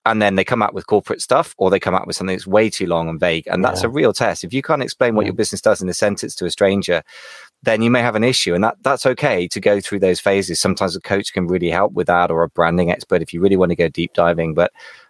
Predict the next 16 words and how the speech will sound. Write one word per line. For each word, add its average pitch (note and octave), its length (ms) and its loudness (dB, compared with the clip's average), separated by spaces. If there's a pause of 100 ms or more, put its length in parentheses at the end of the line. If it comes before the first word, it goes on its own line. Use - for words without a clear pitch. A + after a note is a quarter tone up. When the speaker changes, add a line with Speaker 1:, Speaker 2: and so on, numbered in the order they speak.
Speaker 1:
I - 80 -4
think F#3 180 0
having D3+ 440 0
gone A2+ 260 2
through - 160 2
a - 20 6
process A2 380 0
like G#2 100 2
that G2+ 200 -2
before - 380 0
you A#2 160 0
talk - 220 -4
to - 80 -6
your F2+ 60 -2
team, F2 340 -2
or G2 300 4